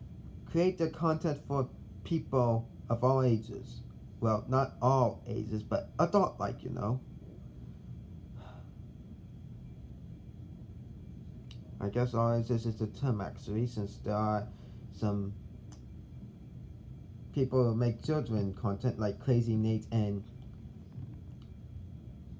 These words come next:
uh, Useful Edward fan, but who am I to tell? YouTube, wake up. You can't control us like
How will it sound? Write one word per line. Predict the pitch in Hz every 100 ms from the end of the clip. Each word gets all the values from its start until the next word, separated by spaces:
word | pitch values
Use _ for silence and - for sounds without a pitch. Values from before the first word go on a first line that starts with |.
| - -
uh, | 95 95 95 95 95 - - - - - - - - -
Useful | 113 110 110
Edward | 120 113 90 -
fan, | - 98 110
but | 107 95 - - - - - - - - -
who | 127
am | 110
I | 95
to | - -
tell? | 98 120 - - - - - - - - - - -
YouTube, | - - 185 185 - - - - - - - - - - -
wake | 113 131
up. | 117 - - - - - - - - - - - - - -
You | 123
can't | - 160 156 -
control | 131 - 139 110
us | 98
like | 78